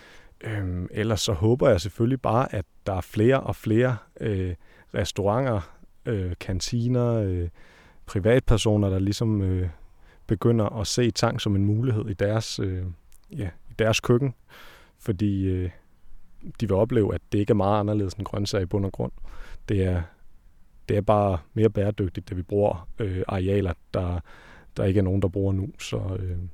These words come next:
så det, det er klart en forhåbning, og det er også en forventning, at, at de her ting, de sker i fremtiden. Øhm, ja, og så, så håber vi bare på selv at kunne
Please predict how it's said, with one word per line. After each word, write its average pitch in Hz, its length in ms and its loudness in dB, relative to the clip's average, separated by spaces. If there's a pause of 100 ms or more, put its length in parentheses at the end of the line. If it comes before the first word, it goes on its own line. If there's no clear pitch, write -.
så - 100 -10
det, 104 440 0
det 117 60 2
er 113 40 0
klart 117 280 2
en 95 60 0
forhåbning, 98 440 0
og 90 100 -6
det 101 60 -4
er 104 40 0
også 101 160 0
en 113 40 0
forventning, 127 520 2
at, 87 100 -2 (320)
at - 160 -6
de 110 60 0
her 98 120 4
ting, - 280 -2
de 98 60 -2
sker 98 260 -2
i 90 60 -2
fremtiden. 92 580 -4 (680)
Øhm, 101 420 -8 (300)
ja, - 140 -4
og - 100 -10
så, 107 280 -2 (100)
så - 160 -4
håber 107 260 2
vi 104 100 2
bare 104 200 2
på 120 280 2
selv - 240 -2
at - 80 -2
kunne 95 240 -2